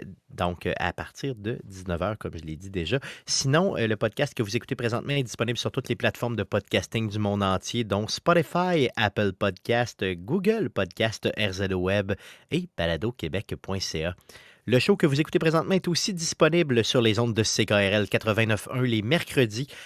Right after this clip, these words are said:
à partir de vingt et une heures trente. Donc, euh, vous pouvez aller écouter nos douces voix sur les ondes F M de Québec. Et bien sûr, euh, on ajoute de la musique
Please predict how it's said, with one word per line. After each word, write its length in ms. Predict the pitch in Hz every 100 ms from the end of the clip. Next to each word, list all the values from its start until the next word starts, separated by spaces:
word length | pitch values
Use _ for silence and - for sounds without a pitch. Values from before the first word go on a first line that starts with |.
| -
à 80 | -
partir 460 | 156 180 - 233 175
de 80 | 156
vingt 400 | 143 151 156 160
et 80 |
une 160 | 151 135
heures 200 | 123 -
trente. 520 | - 98 104 110 -
Donc, 340 | 92 85 87 -
euh, 140 | 78 - - -
vous 100 | 147
pouvez 340 | 151 160 143 139
aller 180 | 104 98
écouter 300 | 95 - 113
nos 160 | 104 95
douces 460 | 92 117 - -
voix 500 | 117 101 92 90 80
sur 220 | 82 92
les 240 | 101 113 107
ondes 200 | 120 107
F 160 | 104 -
M 300 | 98 95 92
de 120 | 101 104 -
Québec. 640 | 110 104 110 113 - 113 107 - - -
Et 120 | 110 117
bien 220 | 101 98
sûr, 400 | - 110 117 104
euh, 340 | 98 95 95 73
on 220 | 90 90
ajoute 380 | 90 90 131 -
de 140 | 98 117
la 120 | 151
musique 560 | 156 139 127 202 -